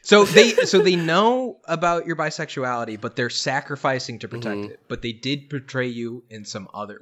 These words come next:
Speaker 1: way. And how was that?
Speaker 2: Um, uh, I think there was a miscommunication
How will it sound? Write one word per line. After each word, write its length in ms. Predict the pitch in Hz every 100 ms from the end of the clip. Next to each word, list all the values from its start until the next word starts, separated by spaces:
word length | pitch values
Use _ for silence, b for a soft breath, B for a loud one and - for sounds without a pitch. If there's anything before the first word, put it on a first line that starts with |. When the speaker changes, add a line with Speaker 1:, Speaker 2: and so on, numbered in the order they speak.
| -
Speaker 1:
way. 140 | - - _ _ _ _ -
And 80 |
how 180 | 101 104
was 260 | 101 76 - - _ _ _ _ _ _ _ _ _ _ _ _ _ _ _ _ _ _ _ _ _ _
that? 40 | 123
Speaker 2:
Um, 840 | 127 123 123 120 117 113 113 107 _ _ _ _ _ _ _ _ _ _
uh, 360 | 131 131 123 127
I 200 | 110 123
think 520 | 123 - 143 147 165 _ - _ _ _ _ _ _ _ _ _ _ _ _ _ _ _ _ _
there 220 | 139 143
was 140 | 139
a 80 | 131
miscommunication 1600 | 117 120 131 151 143 135 - 123 123 - 123 113 113 113 110